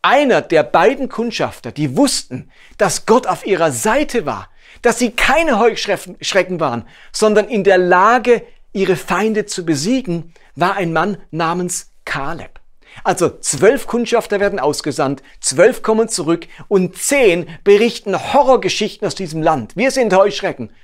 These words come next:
Und zwei erzählen etwas ganz anderes, nämlich Josua und Kaleb. Wie ist die Geschichte dieses Kaleb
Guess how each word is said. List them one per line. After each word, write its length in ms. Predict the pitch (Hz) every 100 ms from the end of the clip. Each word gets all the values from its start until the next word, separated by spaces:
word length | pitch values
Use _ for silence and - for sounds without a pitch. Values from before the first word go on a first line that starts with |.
| -
Und 180 | - 160
zwei 540 | - 170 208 135 147 - -
erzählen 320 | - - 165
etwas 300 | - - 147
ganz 260 | 143 135 143
anderes, 420 | 107 101 - -
nämlich 300 | 135 120 -
Josua 580 | 127 156 170 160 147 147 _ _ -
und 180 | 139 117
Kaleb. 400 | 113 80 - - - _ _ _ _ _ - - - - - -
Wie 160 | 233 262
ist 160 | -
die 120 | 226
Geschichte 520 | 202 - 233 214 - 190
dieses 420 | 190 170 147 -
Kaleb 500 | 160 143 143 147